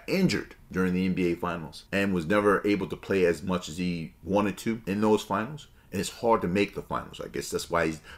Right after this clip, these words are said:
been bouncing around to everywhere from Brooklyn to Chicago. Like, he's been everywhere in the past two and a half seasons. But here he is in Milwaukee, gonna be a key backup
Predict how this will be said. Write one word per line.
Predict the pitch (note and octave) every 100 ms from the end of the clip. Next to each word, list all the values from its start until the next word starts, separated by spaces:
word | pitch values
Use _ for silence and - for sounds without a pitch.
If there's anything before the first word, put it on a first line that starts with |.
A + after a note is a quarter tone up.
| -
been | F2
bouncing | F2 F#2+ F#2+ -
around | F2+ F#2 F#2
to | -
everywhere | F2+ F2+ E2 F2 E2+
from | D2 D2 -
Brooklyn | - A#2 A2 G2+ G2 F#2 F#2
to | - D2+
Chicago. | - - A#2 G2 F2+
Like, | D#2 D2
he's | A2 G2
been | - E2+
everywhere | F2 A#1+ A1+ G1+ - - E2+
in | D#2+
the |
past | G2 F2 -
two | F2
and | F2+
a |
half | G2 -
seasons. | A2 G2+ A2 A2+ - - - -
But | - F#2+
here | G#2+
he | G#2 G2+
is | F#2
in | F2+
Milwaukee, | F2+ E2 G2+ F2 - A#2 - - -
gonna | F2
be | E2+ F2
a |
key | - G#2
backup | F#2 G#2 - D3 D#2